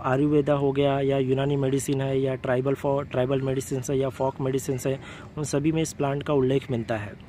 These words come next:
ठीक है, इसके मेडिसिनल प्रॉपर्टी का उल्लेख मिलता है। तो, अम, ये देखा गया है ना कि basically, अ, कुछ tribal लोग इस plant को as a antioxidant use करते हैं, because इसमें जो alkaloids है, flavonoids है,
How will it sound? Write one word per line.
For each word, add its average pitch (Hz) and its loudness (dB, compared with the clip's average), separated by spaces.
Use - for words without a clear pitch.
ठीक 151 -2
है, 160 2
इसके 143 -2
मेडिसिनल 139 0
प्रॉपर्टी 135 0
का 135 2
उल्लेख 123 -2
मिलता 110 -6
है। 101 -8
तो, 135 4
अम, 113 -6
ये 165 4
देखा 151 0
गया 156 -2
है 147 0
ना 165 -4
कि 160 -2
basically, 143 2
अ, 127 0
कुछ - -2
tribal 147 4
लोग 151 2
इस 147 -2
plant 143 -4
को 151 0
as 143 2
a 143 2
antioxidant 135 0
use 127 0
करते 117 -4
हैं, 113 -4
because 135 0
इसमें 139 -4
जो 143 0
alkaloids 139 0
है, 143 2
flavonoids 135 0
है, 147 0